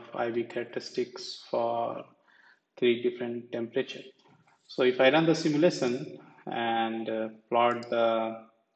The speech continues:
um, current, I get this, uh, this three curve, this three curve for this diode D one. And, uh, one thing which you can immediately observe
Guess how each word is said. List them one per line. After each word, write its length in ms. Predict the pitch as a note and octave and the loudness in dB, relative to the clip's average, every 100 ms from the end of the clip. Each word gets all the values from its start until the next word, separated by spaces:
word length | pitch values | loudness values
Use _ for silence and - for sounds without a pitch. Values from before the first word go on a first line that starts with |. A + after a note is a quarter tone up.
| - | -12
um, 520 | A#2+ A2+ A2+ A#2 A2+ - _ _ _ _ _ _ _ _ _ _ _ _ | -8 -6 -6 -8 -12 -18 _ _ _ _ _ _ _ _ _ _ _ _
current, 420 | D#3 D3+ C3+ C3 - | 2 2 2 -4 -4
I 200 | B2+ A#2 | -2 0
get 420 | B2+ A#2 - - | -2 -4 -8 -6
this, 540 | C3+ - - - - | -6 -6 -14 -16 -8
uh, 480 | A#2 A#2 A2+ A#2+ B2 - - - - - - - | -6 -4 -4 -6 -12 -18 -20 -20 -20 -20 -16 -10
this 440 | A#2 B2 B2 - | -2 0 0 -4
three 280 | C#3+ C#3+ - | 0 0 0
curve, 280 | B2 A#2 - - _ _ | -2 -2 -6 -16 _ _
this 400 | B2 A#2+ - - | -10 -10 -10 -14
three 180 | - B2+ | -6 -6
curve 260 | B2+ B2 B2+ - _ _ | -4 -8 -10 -18 _ _
for 180 | B2+ B2 B2+ | -10 -10 -10
this 300 | B2+ - - | -12 -12 -8
diode 380 | B2 B2 F3+ - - - | -6 -4 -6 -10 -14 -12
D 140 | A#2+ - | -12 -12
one. 160 | B2+ _ _ _ _ _ - | -16 _ _ _ _ _ -8
And, 340 | B2 B2 A#2+ | -4 -2 -2
uh, 300 | A#2+ A#2+ A#2 A#2 | 0 0 -2 -2
one 240 | C#3+ D#3 | -2 -2
thing 260 | D#3 D3 B2+ | -4 -4 -2
which 220 | C3 - | -4 -4
you 80 | C3 | -8
can 320 | C3 B2+ B2+ | -4 -4 -4
immediately 800 | C3+ C3 C3 B2+ C3 C3 C#3 D3 | -4 -2 -2 0 0 0 -2 -2
observe 640 | C3 A#2+ - - D3 B2+ | -2 -4 -6 -2 0 0